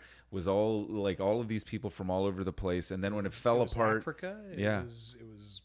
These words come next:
Speaker 1: Middle East.
Speaker 2: Middle East,
Speaker 1: Mm-hmm,
Speaker 2: it
Speaker 1: mm-hmm.
Speaker 2: was Europe.
Speaker 1: And when it fell apart,
Speaker 2: It was
Speaker 1: you had
Speaker 2: England.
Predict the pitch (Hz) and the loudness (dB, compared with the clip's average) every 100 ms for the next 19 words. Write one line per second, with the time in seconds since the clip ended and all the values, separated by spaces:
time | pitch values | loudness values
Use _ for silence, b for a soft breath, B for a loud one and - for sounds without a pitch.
0 | _ 101 98 104 104 117 - - 147 90 | _ -2 2 4 4 2 -2 -6 -8 -6
1 | 98 90 - 95 107 107 117 123 170 175 | -6 -8 -10 -10 -10 -12 -14 -12 -10 -10
2 | - - - 107 107 98 120 120 - 117 | -12 -14 -4 -2 0 0 2 2 4 2
3 | 107 101 107 95 - | 4 2 0 -2 -6